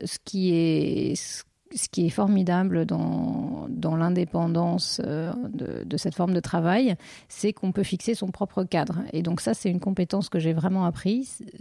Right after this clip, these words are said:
Euh, c'est, c'est ce dialogue, en fait, avec les clients, prospects,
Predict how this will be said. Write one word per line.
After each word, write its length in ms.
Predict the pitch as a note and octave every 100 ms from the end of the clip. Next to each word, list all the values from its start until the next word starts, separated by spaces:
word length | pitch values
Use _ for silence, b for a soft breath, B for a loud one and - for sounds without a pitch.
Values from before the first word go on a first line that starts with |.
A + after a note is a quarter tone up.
| F3 E3+ B3 B B B B - -
Euh, 440 | F#3 F3 E3+ E3
c'est, 1080 | - - F#3+ F#3 E3+ E3+ D#3+ D#3+ D#3 D#3 - F3+
c'est 640 | - - E3 E3 D#3+ D#3 D#3+
ce 140 | -
dialogue, 480 | F3 F3+ F#3+ G#3+ G#3
en 80 | E3+
fait, 220 | G#3 G3
avec 220 | E3+ D#3+
les 400 | E3+ D#3 D#3 D#3+
clients, 540 | - E3+ D#3+ F#3 G3+ G#3
prospects, 680 | - D#3 - - F3+ G3+